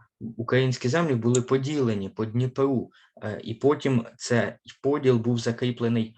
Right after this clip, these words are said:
офіційно, е, в, м, документах в Андеусівському перемир'ї, да, під Смоленськом, тут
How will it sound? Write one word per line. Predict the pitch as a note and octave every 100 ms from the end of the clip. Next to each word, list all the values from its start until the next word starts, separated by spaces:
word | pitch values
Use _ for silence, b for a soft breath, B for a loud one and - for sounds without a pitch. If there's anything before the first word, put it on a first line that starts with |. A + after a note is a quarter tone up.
| b -
офіційно, | G#2+ A#2 A2+ - D3 C#3 C3 A#2 A2+ B _ -
е, | G#2+ G#2
в, | G2+ G2+ A2
м, | A2+ A2 G#2 G#2 - - - - G#2+
документах | A2 A#2 B2 B2 C3 A#2+ G2+ G2+ -
в |
Андеусівському | G#2+ A2+ A#2+ A#2+ - A2+ - A2+ A2+ A2+
перемир'ї, | A2+ A2+ A#2 C3+ C3 G#2+ F#2 F#2
да, | G2+ A#2
під | - A2
Смоленськом, | - G#2+ G#2+ A#2 G#2+ - - F#2 F2
тут | - G2